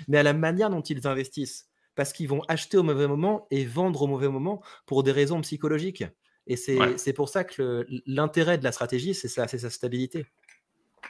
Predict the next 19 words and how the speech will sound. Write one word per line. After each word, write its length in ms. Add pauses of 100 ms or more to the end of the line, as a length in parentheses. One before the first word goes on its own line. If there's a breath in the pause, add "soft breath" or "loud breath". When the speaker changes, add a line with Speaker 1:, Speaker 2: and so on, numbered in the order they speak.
(720)
Speaker 2:
Ouais, 200
ouais, 140 (120)
non, 180
non, 120
je 80
suis 40
d'accord. 300
De 540
toute 20
façon, 240
sur 220
ça, 140
on 100
est 80
d'accord. 420
Stratégie 720
long 160
terme, 320
stable, 420